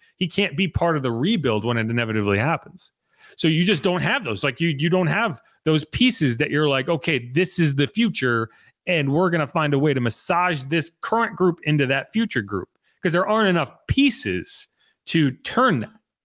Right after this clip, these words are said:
right? And you don't have enough money to go out and make meaningful free agency signings to add to that. And so, I mean, from the top down,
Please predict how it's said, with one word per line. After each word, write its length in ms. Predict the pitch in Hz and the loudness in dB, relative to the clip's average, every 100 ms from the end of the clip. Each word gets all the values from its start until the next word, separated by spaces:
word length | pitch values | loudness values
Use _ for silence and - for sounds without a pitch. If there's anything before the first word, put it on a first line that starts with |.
| _ _ _ - | _ _ _ -4
right? 280 | 135 180 - - - | -2 -2 -4 -10 -2
And 120 | 170 | 2
you 60 | 208 | 4
don't 140 | 190 | 2
have 120 | 190 | 0
enough 180 | 180 139 | -2 0
money 560 | 160 233 208 117 98 - _ _ | 2 2 2 0 -2 -8 _ _
to 100 | - | -6
go 280 | 135 180 165 | -2 0 2
out 240 | 160 143 - _ _ | 2 0 -4 _ _
and 300 | 143 143 143 | 0 2 4
make 420 | 185 220 - - _ 131 | 2 2 -2 -14 _ 0
meaningful 640 | 143 180 170 156 - 139 | 4 4 4 2 0 -2
free 260 | - 139 131 | 0 0 0
agency 340 | 190 165 123 | 0 -4 -4
signings 540 | 110 113 110 101 98 - _ _ - | -4 -2 -2 -2 -6 -14 _ _ -6
to 500 | - 151 127 110 104 _ | 0 2 2 2 -2 _
add 360 | 156 160 165 143 | -2 -2 -2 -6
to 100 | 120 | -8
that. 240 | 92 - - _ _ _ _ _ _ _ _ _ _ _ - | -6 -10 -12 _ _ _ _ _ _ _ _ _ _ _ -4
And 440 | 143 127 120 113 | -2 0 -2 -4
so, 480 | - 135 123 113 - | -2 0 2 0 -4
I 100 | 123 | -4
mean, 440 | 131 123 113 104 - _ _ - | -2 0 -2 -4 -8 _ _ -4
from 200 | 175 139 | -2 0
the 100 | 110 | -2
top 600 | - - 160 254 - - | -2 -2 0 -2 -4 -4
down, 580 | 156 156 131 98 85 | -2 -2 -2 -4 -6